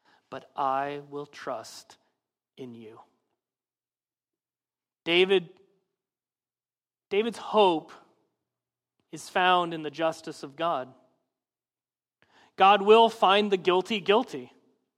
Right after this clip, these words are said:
and he will cast them down into the pit of destruction, and that men of blood and treachery shall not live out half their days.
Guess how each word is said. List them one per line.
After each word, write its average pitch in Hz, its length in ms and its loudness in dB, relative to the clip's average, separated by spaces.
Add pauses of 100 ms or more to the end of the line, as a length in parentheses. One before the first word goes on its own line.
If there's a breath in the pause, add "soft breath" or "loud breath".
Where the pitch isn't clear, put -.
(760 soft breath)
and 170 100 -12
he 190 80 0
will 180 120 0
cast 208 380 0
them 208 140 -4
down 196 320 2
into 175 160 -8
the 160 80 -14
pit 202 180 -6
of 196 80 -6
destruction, 170 720 -8 (800 soft breath)
and 180 160 -4
that 170 200 0
men 202 340 2
of 156 160 -8
blood 196 300 4
and 170 120 -6
treachery 170 540 -6
shall 147 300 -10
not 165 260 -2
live 165 220 -8
out 147 200 -4
half - 380 -10
their 143 140 -10
days. 127 360 -14